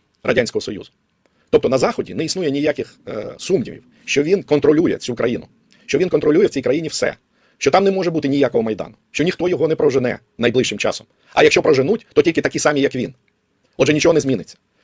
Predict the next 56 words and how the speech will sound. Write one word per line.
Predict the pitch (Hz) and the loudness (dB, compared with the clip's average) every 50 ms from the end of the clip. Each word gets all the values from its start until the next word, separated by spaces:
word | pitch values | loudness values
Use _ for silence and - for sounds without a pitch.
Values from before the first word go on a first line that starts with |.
| _ | _
І | - 175 | -2 2
тому | - 180 170 175 247 190 | 4 4 4 6 4 4
вони | 127 151 151 185 139 | 4 4 4 4 4
далі | - 135 160 151 113 | 4 6 6 4 4
працюють | - 110 104 - 120 107 92 | 2 -2 -4 -4 -4 -4 -4
з | |
Росією | 107 - - 101 87 - - - _ _ _ _ - | -4 -6 -6 -8 -12 -14 -16 -20 _ _ _ _ 0
і | 143 | 2
вважають | 135 147 - 170 170 160 127 | 2 4 4 4 4 4 2
її | 143 143 | 2 0
надійним | 127 139 139 143 135 104 101 95 | 2 2 2 2 0 0 -2 -4
партнером. | - 104 - 117 90 - - _ _ _ _ _ - | -6 -6 -6 -6 -8 -8 -10 _ _ _ _ _ -4
Ну, | 190 | -4
тільки | 202 - 147 - 131 117 | -2 -2 -4 -4 -4 -4
у | 113 | -2
якого | 120 - 135 120 110 | -2 -2 -2 -2 -2
трохи | - 104 104 98 | -4 -6 -10 -10
в | 90 - - | -14 -12 -6
голові | - 113 113 107 87 | -4 -2 -2 -2 -4
проблеми, | - 90 87 - - 104 - | -6 -8 -8 -8 -10 -10 -12
як | - | -8
казала | - 120 92 90 90 | -6 -4 -2 -2 -2
Меркель. | 92 110 - - - - _ _ _ _ | -2 -4 -6 -8 -12 -20 _ _ _ _
Він | 147 190 160 - | -8 -6 -6 -6
щось | - 139 117 | -4 -4 -4
живе, | 104 120 143 180 165 - | -2 -2 -2 -2 -2 -2
Путін | - - - 123 | -4 -6 -6 -4
живе | 107 131 156 151 | -2 0 0 -2
в | |
якомусь | 120 110 127 110 104 | -2 -4 -8 -8 -8
своєму | - 120 117 110 104 | -8 -6 -6 -6 -6
світі. | - - 92 - _ _ _ _ _ _ _ _ - | -8 -10 -14 -18 _ _ _ _ _ _ _ _ -2
Але | 123 127 139 | 2 2 4
він | 127 160 196 143 | 4 2 2 2
був | 180 175 127 | 2 0 2
весь | 117 151 - - | 2 2 2 2
цей | - 107 | 0 -4
час | 104 - 160 226 226 - - _ _ _ _ _ _ _ | -2 0 0 0 0 -4 -8 _ _ _ _ _ _ _
стратегічним | - - 151 151 147 131 139 160 - 170 - | -2 0 2 2 2 0 0 -2 -2 -2 -2
партнером | 143 120 - 107 110 123 117 | -2 -2 -2 -2 -2 -2 -2
Європейського | 120 117 - - 92 - - - | -2 -4 -4 -6 -8 -10 -10 -12
Союзу. | - - - - - _ _ _ _ _ - | -12 -12 -14 -16 -18 _ _ _ _ _ -4
І | - | -2
залишався | 120 120 127 - 202 - - | 0 2 2 2 0 0 -2
їм, | 95 85 | -2 -2
і | - | 2
зараз | 180 208 196 180 156 | 4 6 6 6 6
залишається. | 139 127 113 - - - - - - _ _ _ _ _ _ _ _ | 4 4 2 0 -4 -8 -10 -14 -20 _ _ _ _ _ _ _ _
Отже, | 135 151 - 151 131 | 2 4 4 4 2
чого | - - - 147 127 151 | 2 2 2 2 4 6
я | 170 170 | 4 4
боюся | 127 156 165 151 - 117 | 4 4 2 2 0 -2
більше | 135 139 - 110 | -2 -2 -2 -2
за | 127 | -2
все | 120 - 208 214 - - | -2 0 0 -2 -2 -4
на, | - 117 | -6 -10